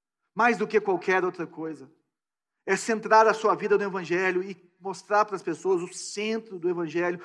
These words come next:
não com palavras ensinadas pela sabedoria humana, mas com palavras ensinadas pelo Espírito.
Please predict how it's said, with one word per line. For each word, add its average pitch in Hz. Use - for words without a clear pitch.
não 226
com 240
palavras 220
ensinadas 214
pela 208
sabedoria 202
humana, 202
mas 175
com 202
palavras 180
ensinadas 165
pelo 151
Espírito. -